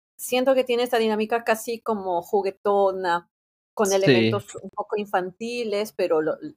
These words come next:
Speaker 1: de lo tierno, precisamente de la inocencia. Todos son personajes con intenciones muy inocentes dentro de los problemas que tienen, cada uno que son problemas de adultos, pero con intenciones siempre bien inocentes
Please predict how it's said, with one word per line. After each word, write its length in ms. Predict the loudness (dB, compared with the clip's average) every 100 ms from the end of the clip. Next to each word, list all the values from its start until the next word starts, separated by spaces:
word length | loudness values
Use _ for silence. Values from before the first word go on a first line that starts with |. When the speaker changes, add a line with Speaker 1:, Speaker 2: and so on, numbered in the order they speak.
| -6
Speaker 1:
de 100 | -4
lo 160 | -4 -4
tierno, 500 | 0 0 0 -4 -6
precisamente 520 | -10 -8 -8 -4 -2
de 60 | 0
la 100 | 0
inocencia. 840 | -4 -6 -4 -4 -4 -6 -6 -8 _ _ _ _ _
Todos 280 | 2 2 2
son 140 | 0 -2
personajes 520 | -4 -2 -2 -4 -4
con 180 | -2 -2
intenciones 500 | -4 -8 -4 -2 0
muy 200 | 0 0
inocentes 680 | -2 -2 -4 -2 -4 -6 _ _ _ _
dentro 320 | -2 0 2 2
de 80 |
los 140 | 2 0
problemas 460 | 0 0 0 -6
que 120 | -8 -10
tienen, 520 | -4 -4 -2 -4 -2
cada 260 | 0 0
uno 180 | 0 -4
que 100 | -6 -10
son 180 | -10 -4
problemas 380 | 0 2 2 0
de 80 | 0
adultos, 480 | -2 -4 -6 -6 _ _ _ _ _ _ _ -2
pero 180 | 0 0
con 160 | -2
intenciones 540 | -4 -6 -6 -6 -6 -6
siempre 280 | -2 0
bien 200 | 0 -2
inocentes 760 | -4 -6 -2 -2 -2 -4 -6